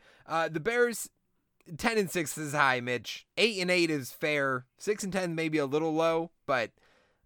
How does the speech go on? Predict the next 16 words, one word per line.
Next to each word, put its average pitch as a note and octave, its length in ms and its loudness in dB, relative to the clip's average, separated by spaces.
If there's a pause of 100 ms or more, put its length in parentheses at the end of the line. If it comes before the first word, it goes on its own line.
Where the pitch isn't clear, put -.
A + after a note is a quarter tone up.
(100)
uh, A#2+ 340 2 (440)
I G3+ 180 0
know A#3+ 200 4
the G#3 100 2
defense E3+ 420 -2
is C#3 100 -8
really D3 240 -2
good, E3 260 -4
but G3+ 140 -2
it G3+ 120 -2
did A3 180 -8
regress F#3+ 420 -2
last B2 360 -2
year. A#2+ 120 -6
It's G#2+ 140 -12
gotta D#3+ 320 0